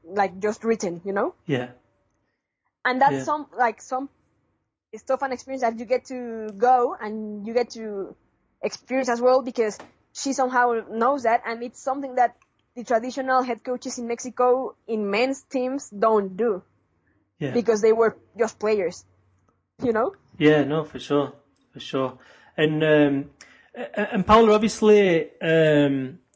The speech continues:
Speaker 2: Christopher Cuellar is, is the, is the head coach right now of the, of the female national team. Um, do you think the next head coach, whenever it might be, should, should be female?
Speaker 1: I think it will be female.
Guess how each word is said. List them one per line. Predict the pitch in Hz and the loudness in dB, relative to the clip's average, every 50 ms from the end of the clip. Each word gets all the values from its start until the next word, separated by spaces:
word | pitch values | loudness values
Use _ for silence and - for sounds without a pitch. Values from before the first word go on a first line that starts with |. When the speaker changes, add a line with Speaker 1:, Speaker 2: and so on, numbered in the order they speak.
| - _ - | -20 _ -4
Speaker 2:
Christopher | - 175 170 - - 175 - 165 | -2 -2 0 0 -2 -4 -4 -4
Cuellar | - - - 160 156 165 170 175 175 170 | -4 0 2 2 4 6 6 6 4 4
is, | 151 147 147 - - | 2 0 -2 -6 -10
is | - 156 135 - | -10 -10 -8 -2
the, | - 147 143 139 135 - - | 0 2 2 2 2 -2 -6
is | - 101 | -8 -8
the | 139 131 | -6 -4
head | 139 151 147 | -4 -4 -2
coach | - 151 147 147 - | 0 0 0 0 0
right | 147 143 143 | -2 -2 -2
now | 147 156 160 156 151 | -2 -2 -2 -2 -2
of | 139 143 | -4 -6
the, | 143 135 135 - - 147 | -6 -6 -8 -8 -10 -14
of | 127 | -14
the | 135 127 | -16 -12
female | - 151 147 151 139 131 131 | -8 -4 -4 -2 -4 -4 -6
national | 151 165 156 - - 165 156 | -8 -8 -10 -10 -12 -12 -12
team. | - - 170 160 160 156 156 151 147 147 _ - | -10 -10 -8 -8 -8 -8 -8 -10 -12 -14 _ -8
Um, | 151 147 147 143 143 139 139 139 135 135 131 131 131 120 117 - _ _ _ _ _ _ _ _ _ _ _ _ _ _ _ _ _ _ _ _ _ _ _ _ _ | -6 -4 -2 -2 -2 -2 -2 -4 -4 -6 -6 -8 -10 -12 -14 -18 _ _ _ _ _ _ _ _ _ _ _ _ _ _ _ _ _ _ _ _ _ _ _ _ _
do | 185 185 | -6 -2
you | |
think | - 220 190 | -2 0 0
the | 175 165 | -2 -2
next | 165 185 214 208 - - - | -2 -4 -4 -4 -6 -6 -6
head | 185 170 - - | -6 -6 -6 -6
coach, | - 151 147 151 151 151 151 | -4 -2 -2 0 -2 -4 -4
whenever | 156 151 165 170 160 160 156 | -4 -2 -2 -2 -2 -2 -2
it | 151 147 | -2 -4
might | 147 147 147 139 139 - - | -4 -4 -4 -6 -4 -2 -2
be, | 170 160 147 139 127 135 - _ _ | -2 0 -2 -2 -4 -8 -14 _ _
should, | _ - - - 156 165 165 - | _ -12 -8 -6 -6 -6 -6 -8
should | - - 180 165 147 | -8 -6 -6 -4 -4
be | 151 147 | -4 -6
female? | - 156 147 143 139 131 127 123 123 - _ _ _ _ _ _ _ _ _ _ _ _ _ _ _ _ _ _ _ _ _ _ _ _ _ _ _ _ _ _ _ _ _ _ _ _ _ _ _ _ _ _ _ _ _ _ _ _ _ _ _ _ _ _ _ _ _ _ _ _ _ | -4 -2 -2 -2 -2 -2 -6 -10 -12 -16 _ _ _ _ _ _ _ _ _ _ _ _ _ _ _ _ _ _ _ _ _ _ _ _ _ _ _ _ _ _ _ _ _ _ _ _ _ _ _ _ _ _ _ _ _ _ _ _ _ _ _ _ _ _ _ _ _ _ _ _ _
Speaker 1:
I | - 285 339 | -2 -2 -2
think | - 392 381 349 349 | -2 -4 -6 -4 -6
it | 339 - _ _ _ _ _ _ _ _ _ | -6 -8 _ _ _ _ _ _ _ _ _
will | 247 247 277 339 370 | -2 0 2 2 2
be | 285 285 247 | 2 0 -4
female. | - 240 233 226 220 226 294 359 | -4 -4 -4 -4 -2 -2 -4 -4